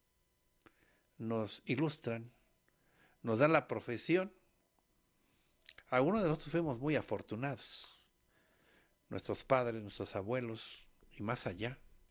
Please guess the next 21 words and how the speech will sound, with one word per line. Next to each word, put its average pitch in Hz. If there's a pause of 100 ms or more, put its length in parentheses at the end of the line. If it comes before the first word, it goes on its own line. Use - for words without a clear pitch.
(1600)
se 123
dedicaban 139
a 135
esta 107 (200)
actividad, 113 (1300)
a 117
guardar 113
celosamente 123
este 117
conocimiento 107 (1000)
que -
hoy 160
mostramos 185 (520)
abiertamente 107
para 95
que 101
todos 113
lo 104
conozcan. 107 (640)
Este 110
conocimiento, 117